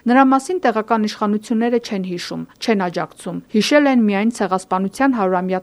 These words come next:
տարելիցին։ Եփրաքսիա Գևորգյանը վաթսունութ թոռ և ծոռ ունի։ Նրա գերդաստանը մեծանում է, ինքն էլ շարունակում աղոթել նրանց, մեր ազգի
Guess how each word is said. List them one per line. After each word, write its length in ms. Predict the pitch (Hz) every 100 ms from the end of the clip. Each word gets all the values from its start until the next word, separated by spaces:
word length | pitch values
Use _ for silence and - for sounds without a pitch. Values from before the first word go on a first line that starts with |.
| 180
տարելիցին։ 600 | 175 170 175 175 - 165 -
Եփրաքսիա 480 | 208 208 202 - 214 175
Գևորգյանը 560 | 220 226 226 320 330 240
վաթսունութ 500 | 196 196 214 190 185 - -
թոռ 200 | 269 294 208
և 140 | 190 -
ծոռ 180 | 190 180 175
ունի։ 180 | 170 160
Նրա 280 | - 220 254 233
գերդաստանը 560 | 254 247 269 277 349 330 233
մեծանում 420 | 226 220 214 190
է, 40 | 175 -
ինքն 260 | 294 - 285
էլ 40 | 277
շարունակում 640 | 254 214 208 202 196 220 185
աղոթել 340 | 175 190 214 190
նրանց, 400 | 190 202 294 302 - -
մեր 140 | 196 185
ազգի 320 | 180 180 247